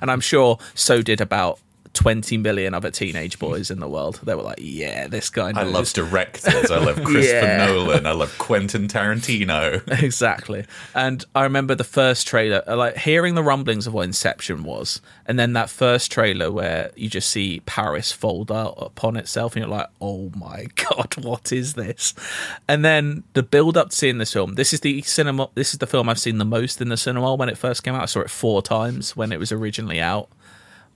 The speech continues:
Speaker 1: I will never forget watching this film and having my mind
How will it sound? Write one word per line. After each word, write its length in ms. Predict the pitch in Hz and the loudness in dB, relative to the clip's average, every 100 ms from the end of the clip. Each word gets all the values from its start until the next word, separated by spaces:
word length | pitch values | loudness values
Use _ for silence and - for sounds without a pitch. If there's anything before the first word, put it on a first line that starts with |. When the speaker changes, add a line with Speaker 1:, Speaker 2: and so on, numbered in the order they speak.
| - | 0
Speaker 1:
I 460 | 120 123 123 120 113 - - | 2 4 4 4 0 -8 -4
will 160 | 120 | 0
never 300 | 117 120 117 | 4 4 2
forget 340 | 101 110 95 - | -2 0 0 0
watching 380 | 92 - 107 104 | -2 -2 -4 -4
this 120 | 90 | -4
film 280 | - 110 90 | -2 -2 -2
and 100 | 117 | -6
having 260 | 113 104 | -6 -6
my 200 | 104 107 | -4 -4
mind 500 | 110 117 110 110 113 | -4 -2 -2 -2 -4